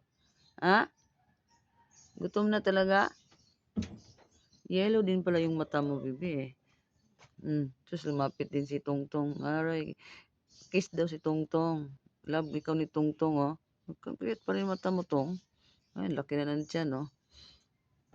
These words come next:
Hmm, hmm. Buntis yan eh. Ano? Ay, sus, ito yun. Umiyak din. Ha? Gutom na?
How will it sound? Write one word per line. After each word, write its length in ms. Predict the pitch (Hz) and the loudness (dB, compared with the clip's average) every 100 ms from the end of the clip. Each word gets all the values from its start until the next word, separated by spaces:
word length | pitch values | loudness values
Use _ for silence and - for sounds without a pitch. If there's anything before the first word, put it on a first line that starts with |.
| _ _ - | _ _ -8
Hmm, 240 | 143 127 120 151 | -6 -6 -12 -12
hmm. 240 | 143 135 123 _ _ _ - | -10 -10 -14 _ _ _ -12
Buntis 480 | 143 143 - 170 - | -10 -10 -8 -8 -4
yan 240 | 170 151 | -2 -2
eh. 140 | 135 123 135 - - - _ _ - - - - - | -4 -4 -8 -10 -20 -20 _ _ -20 -20 -20 -20 -4
Ano? 400 | 165 160 139 123 - _ - | 0 4 4 2 -8 _ -10
Ay, 80 | 175 | -6
sus, 240 | 226 220 87 | -4 -6 -6
ito 160 | - | -4
yun. 240 | 170 165 160 | -2 -2 -4
Umiyak 400 | 156 160 170 156 | -6 -6 -8 -6
din. 240 | 160 143 _ _ _ _ _ _ | -6 -6 _ _ _ _ _ _
Ha? 240 | - 170 214 - _ | 0 0 0 -6 _
Gutom 400 | 160 - 175 180 | -8 -2 0 4
na? 240 | 190 254 | 4 2